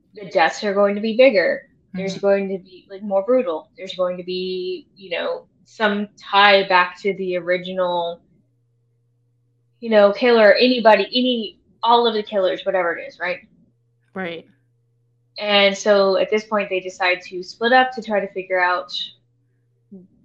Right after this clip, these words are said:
Speaker 1: what they're going to, I think, I don't know if they intentionally split up. They end up getting split up.
Speaker 2: Mm-hmm.
Speaker 1: Mindy ends up with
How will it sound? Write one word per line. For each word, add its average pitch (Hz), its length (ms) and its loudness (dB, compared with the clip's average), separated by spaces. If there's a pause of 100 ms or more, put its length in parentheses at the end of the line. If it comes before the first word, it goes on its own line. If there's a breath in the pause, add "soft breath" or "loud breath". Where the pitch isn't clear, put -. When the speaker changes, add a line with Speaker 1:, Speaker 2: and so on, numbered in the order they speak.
Speaker 1:
what - 340 0 (400)
they're 196 160 -10
going 190 200 0
to, 185 120 -8 (400)
I - 60 -20
think, 277 340 -8 (140)
I 254 60 -8
don't 277 120 2
know 277 100 6
if 269 80 0
they 196 140 0
intentionally 190 460 -10
split - 240 -18
up. - 180 -18 (580)
They 220 240 -4
end 277 220 6
up 190 180 2
getting 180 280 -2
split 175 320 -8
up. 170 240 -6 (160)
Speaker 2:
Mm-hmm. 175 400 -12
Speaker 1:
Mindy 214 360 -2
ends 190 140 -12
up 175 220 -10
with 180 140 -18